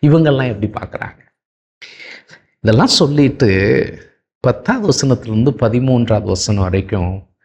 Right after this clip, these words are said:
"ஆண்டவரே, என்னைய இந்த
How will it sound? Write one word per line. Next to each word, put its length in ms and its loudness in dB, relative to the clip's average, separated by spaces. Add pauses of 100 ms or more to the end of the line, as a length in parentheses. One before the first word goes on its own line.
(360)
"ஆண்டவரே, 760 0 (800)
என்னைய 920 2 (120)
இந்த 600 4